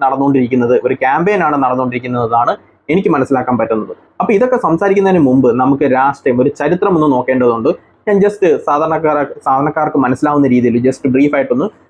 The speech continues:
ഞാൻ ആ ചരിത്രം ഒന്ന് പറയാം. ജൂതരാഷ്ട്രമായ ഇസ്രയേലും അതേപോലെ തന്നെ അറബ് രാജ്യമായ പാലസ്തീനും അതിർത്തി രാജ്യങ്ങളാണ്.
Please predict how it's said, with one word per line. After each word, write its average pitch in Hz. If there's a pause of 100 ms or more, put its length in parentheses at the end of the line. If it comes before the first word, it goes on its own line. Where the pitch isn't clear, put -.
(160)
ഞാൻ 139
ആ 131
ചരിത്രം 156
ഒന്ന് 135
പറയാം. - (420)
ജൂതരാഷ്ട്രമായ 185
ഇസ്രയേലും 131 (160)
അതേപോലെ 160
തന്നെ 131
അറബ് 165
രാജ്യമായ 147 (280)
പാലസ്തീനും 131
അതിർത്തി 208
രാജ്യങ്ങളാണ്. 123